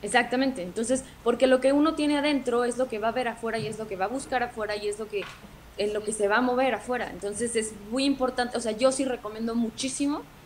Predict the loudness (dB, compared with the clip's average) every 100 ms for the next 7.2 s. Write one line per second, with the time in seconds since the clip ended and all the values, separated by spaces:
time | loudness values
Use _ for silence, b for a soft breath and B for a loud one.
0 | -14 -6 0 2 4 4 2 2 0 -2
1 | 0 -2 0 0 0 2 2 4 4 4
2 | 4 8 8 6 2 -4 -6 -4 -2 -2
3 | 0 6 6 8 4 0 -6 -8 -8 -10
4 | -10 -8 0 2 2 -2 -8 -8 -6 -4
5 | -4 -6 -10 -10 -14 -16 -16 -14 -10 -8
6 | -6 -6 -8 -8 -8 -8 -12 -12 -12 -8
7 | -6